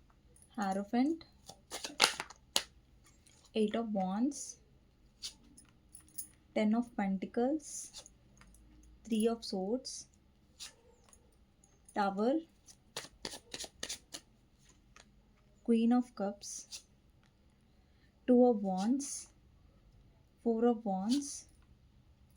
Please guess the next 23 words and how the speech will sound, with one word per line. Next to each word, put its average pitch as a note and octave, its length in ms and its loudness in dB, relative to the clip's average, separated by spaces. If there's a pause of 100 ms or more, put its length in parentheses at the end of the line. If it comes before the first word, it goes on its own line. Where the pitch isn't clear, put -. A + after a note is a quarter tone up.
(160)
Page A3 220 6
of G#3 160 -2
Wands. - 380 -4 (1200)
ఓకే. C4+ 220 -6 (1300)
So, - 180 2 (120)
ఇదండి C4+ 500 8
కార్డ్స్. G#3+ 540 4
మీ B3 180 12
పర్సన్ G#3+ 500 8
మీ A3 180 10
గురించి, A3+ 480 8 (200)
అలాగే G3 440 6
థర్డ్ G3+ 280 4
పార్టీ G#3 280 6
గురించి, G3 360 4
మీ B3+ 120 8
పర్సన్ A3+ 300 8
మీ G3+ 120 8
గురించి A3+ 320 10
ఏం A3 120 8
ఫీల్ A3 180 8
అవుతున్నారు G3 460 4
అనేది G3 340 2